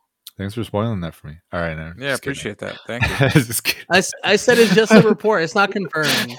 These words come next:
Speaker 1: <laughs> Just kidding.
Speaker 3: But
Speaker 1: Uh,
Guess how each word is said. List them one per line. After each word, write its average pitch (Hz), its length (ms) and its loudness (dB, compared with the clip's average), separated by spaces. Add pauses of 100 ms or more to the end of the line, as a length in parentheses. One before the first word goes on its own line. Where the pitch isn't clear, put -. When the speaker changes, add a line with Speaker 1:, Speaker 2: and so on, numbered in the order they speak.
(120)
Speaker 1:
<laughs> 147 160 -4
Just - 420 -4
kidding. 92 340 -6 (600)
Speaker 3:
But 165 160 0
Speaker 1:
Uh, 95 300 0